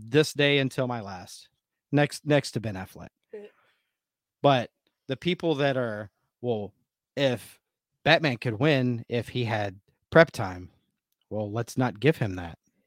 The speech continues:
Speaker 1: Now what?
Speaker 2: Yeah. That's true.
Speaker 1: Batman always beats Superman.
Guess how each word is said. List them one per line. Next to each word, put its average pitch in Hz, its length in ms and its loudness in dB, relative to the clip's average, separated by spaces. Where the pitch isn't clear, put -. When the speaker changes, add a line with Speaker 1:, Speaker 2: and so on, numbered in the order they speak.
Speaker 1:
Now 110 220 2
what? 92 240 -6
Speaker 2:
Yeah. 190 280 -2
That's 190 260 -4
true. 226 300 -2
Speaker 1:
Batman 156 400 6
always 151 400 12
beats 131 200 2
Superman. 107 640 -2